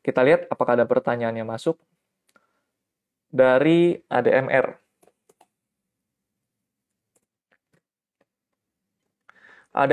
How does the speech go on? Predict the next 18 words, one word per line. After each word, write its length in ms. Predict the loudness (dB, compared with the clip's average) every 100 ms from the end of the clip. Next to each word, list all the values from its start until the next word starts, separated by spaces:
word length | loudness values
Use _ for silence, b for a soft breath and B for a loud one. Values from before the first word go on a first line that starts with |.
| 2
M 100 | 2
R 120 | 2
ini 240 | 2 0 -2
terlihat 720 | 0 2 2 2 0 -4 _ _ _ _ _ _ -6
masih 400 | -2 -2 -2 0
di 80 | 2
dalam 400 | 4 4 0 -6
fase 400 | -4 -4 0 -2
konsolidasinya. 1040 | -2 -2 0 2 0 0 -6 -6 -6 -6 -10 _ _ _ _ _ _ _ _ _ _ _ _ _ _ _ _ _ _ _ _ _ _ _ _ _ _ _ _ _ _ _ _ _ -8
Ya, 160 | -6
karena 240 | -2 0 2
dia 160 | 2
berada 320 | 2 2 4
di 240 | 2 0 -2
antara 800 | -2 -2 -2 0 2 2 0 0
garis 480 | 2 4 2 -2 -4
moving 320 | -2 0 -2
average 480 | 2 0 0 -10